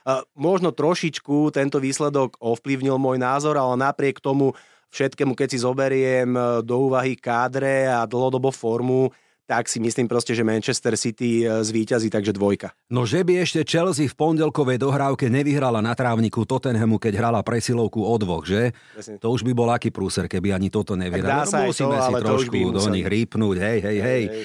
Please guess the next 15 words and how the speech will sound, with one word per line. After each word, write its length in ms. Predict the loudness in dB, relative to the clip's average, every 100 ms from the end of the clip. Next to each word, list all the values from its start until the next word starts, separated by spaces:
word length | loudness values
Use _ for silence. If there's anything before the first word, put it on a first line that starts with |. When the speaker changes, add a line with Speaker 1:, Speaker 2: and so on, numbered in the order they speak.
| -12 -6
Speaker 2:
Jedna 420 | 0 2 2 0 0
sedem 320 | 0 2 2
na 240 | 2 2
hostí. 640 | 2 0 -2 -2 0 2 2
No, 480 | 2 2 2 0 -4
posledných 560 | -2 0 2 0 0 0
šesť 240 | 0 0
súbojov 480 | 0 0 2 2 2
vzájomných, 640 | 0 0 2 2 2 2 0 -10 -20 -8
všetky 480 | 0 0 0 -2 0
vyhral 320 | 0 0 0
Manchester 560 | 0 2 0 0 -2
City, 480 | -2 -2 0 0 0 _ _ _ -10
hej? 320 | -2 0 0 -2 -18 -20 _
Takže 320 | -4 -2 0